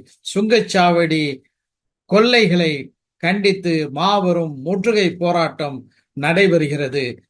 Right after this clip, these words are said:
மக்கள் பணத்தை சுரண்டி கொண்டிருக்கும் சுங்கச்சாவடிகளை அகற்ற கோரக்கூடிய இந்த நியாயமான மனிதநேயமிக்க போராட்டத்திலே மக்கள் அலைதிரளென பங்கு கொண்டு ஜனநாயக ரீதியாக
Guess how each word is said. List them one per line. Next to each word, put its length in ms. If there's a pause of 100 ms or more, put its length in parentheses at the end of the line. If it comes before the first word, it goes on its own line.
(100)
மக்கள் 500
பணத்தை 520
சுரண்டி 480
கொண்டிருக்கும் 640
சுங்கச்சாவடிகளை 1080 (380)
அகற்ற 500
கோரக்கூடிய 800
இந்த 200
நியாயமான 720 (520)
மனிதநேயமிக்க 960 (580)
போராட்டத்திலே 840 (440)
மக்கள் 500 (400)
அலைதிரளென 800 (500)
பங்கு 340
கொண்டு 300 (120)
ஜனநாயக 640
ரீதியாக 560